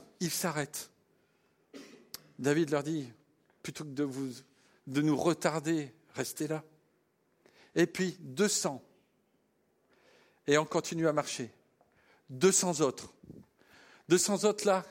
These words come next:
eux par contre qui ont persévéré et qui ont marché et qui ont résisté. Et puis qu'à un moment donné, ils disent, «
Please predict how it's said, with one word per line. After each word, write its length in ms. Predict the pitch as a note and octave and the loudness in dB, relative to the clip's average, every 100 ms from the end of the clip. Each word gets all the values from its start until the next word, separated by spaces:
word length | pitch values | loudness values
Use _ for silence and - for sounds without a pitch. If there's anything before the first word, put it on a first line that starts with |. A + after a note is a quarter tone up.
| - _ _ - | -18 _ _ 4
eux 120 | G#3+ | 4
par 220 | G#3+ F3+ | 4 0
contre 240 | - F3+ - | -2 -6 -6
qui 80 | |
ont 60 | C3+ | -8
persévéré 840 | - G3 B2 - C#3+ C3+ C3 D3 - _ _ _ _ _ _ _ _ _ _ _ - | -4 -4 -2 -4 -2 0 0 -2 -10 _ _ _ _ _ _ _ _ _ _ _ -6
et 80 | D3 | -6
qui 180 | - C#3+ | -4 -4
ont 200 | C#3+ - - | -4 -6 -12
marché 760 | - D#3 D3+ - - E3+ D#3 F#3+ - _ _ _ - - - - | -4 2 2 2 2 2 2 -2 -10 _ _ _ -20 -20 -18 2
et 120 | E3+ | 2
qui 160 | E3+ F#3 | 4 2
ont 80 | D3 | 2
résisté. 800 | - G#3+ D3+ C#3+ - - D#3+ D3+ - - _ _ _ _ _ _ _ | 4 4 4 2 2 4 2 0 -10 -20 _ _ _ _ _ _ _
Et 80 | D#3+ | -2
puis 140 | D#3+ E3+ | -2 -2
qu'à 140 | F3+ | 0
un 40 | |
moment 240 | E3+ E3 E3 | 0 0 0
donné, 260 | D3+ E3 | 0 0
ils 100 | D#3+ | -2
disent, « 260 | C#3+ D3 | -2 -4